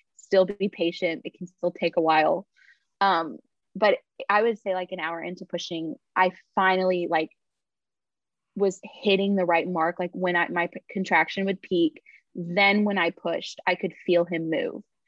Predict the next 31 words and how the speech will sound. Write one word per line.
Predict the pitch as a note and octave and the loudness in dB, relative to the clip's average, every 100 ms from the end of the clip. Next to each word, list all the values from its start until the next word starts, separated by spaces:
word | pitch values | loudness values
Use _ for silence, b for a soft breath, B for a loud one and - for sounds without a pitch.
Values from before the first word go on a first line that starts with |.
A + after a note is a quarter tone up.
| b b - | b b 0
kind | G#3+ G3+ | 2 4
of | |
a | G#3 | 4
thing. | - G#3 | 2 -2
Like, | G3+ F3 | 0 2
it | F3+ - | 2 4
all | F3+ F#3 | 2 0
kind | F#3+ F3+ | -6 -10
of | E3 | -8
lined | D#3 E3 E3+ | -8 -6 -2
up. | E3+ - _ _ _ _ _ | -4 -4 _ _ _ _ _
And | G3 G3 | 0 2
then | F#3 F3+ | 0 0
once | F#3+ G3 | -2 0
I | G#3 | -2
started | G3+ F#3 F#3+ F3+ | 0 0 0 -2
doing | F#3 F3+ | -6 -6
that, | F3 E3 D#3+ - _ | -2 0 0 -4 _
um, | - E3+ - - G3+ - _ _ _ _ _ | -6 -4 -6 -8 -10 -14 _ _ _ _ _
he | - G#3+ | 2 4
was | G3 F#3+ | 6 6
moving | F#3+ F3+ F#3+ | 4 2 2
down, | F#3+ F3 E3+ F3+ | 2 2 2 0
moving | F3+ F3 F#3 | 0 0 0
down. | F3+ E3 E3 F3 F3+ _ _ _ | 0 0 -2 -4 -8 _ _ _
And | G3 | 2
I | G3 | 2
remember | G3 F#3+ F#3 G3 G#3+ A3 | 2 0 0 0 -2 -4
he | - G3+ | -6 -4
was | F#3+ F#3+ - _ _ _ | -2 -4 -8 _ _ _
crowning, | - G#3 F#3 E3 D3 F3 | -6 -2 -2 -2 -6 -8